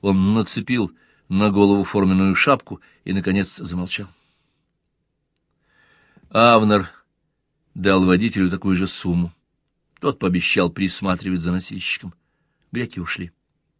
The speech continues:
Авнер вернулся в комнату. Роберт сидел на кровати, у него был виноватый вид. Он боялся даже поднять голову, чтобы посмотреть товарищам в глаза. «Я понимаю», — сказал он.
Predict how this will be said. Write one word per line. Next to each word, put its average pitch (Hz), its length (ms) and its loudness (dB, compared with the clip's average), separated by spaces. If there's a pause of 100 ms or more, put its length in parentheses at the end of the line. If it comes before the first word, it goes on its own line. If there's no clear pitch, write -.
(320)
Авнер 98 400 4
вернулся 95 440 -4
в - 60 -16
комнату. 95 380 -12 (1080)
Роберт 170 760 -2 (480)
сидел 135 440 0
на 147 100 0
кровати, 110 640 6
у 101 80 -6
него 95 180 0
был 107 140 0
виноватый 147 500 2
вид. 123 300 -8 (680)
Он 104 240 0
боялся 131 460 6
даже 135 180 4
поднять 147 420 0
голову, 127 440 4
чтобы 101 180 -6
посмотреть 92 540 -8
товарищам 113 500 -6
в 107 40 -16
глаза. 101 320 -6 (600)
«Я 117 300 4
понимаю», — 107 920 4
сказал 92 440 2
он. 92 160 0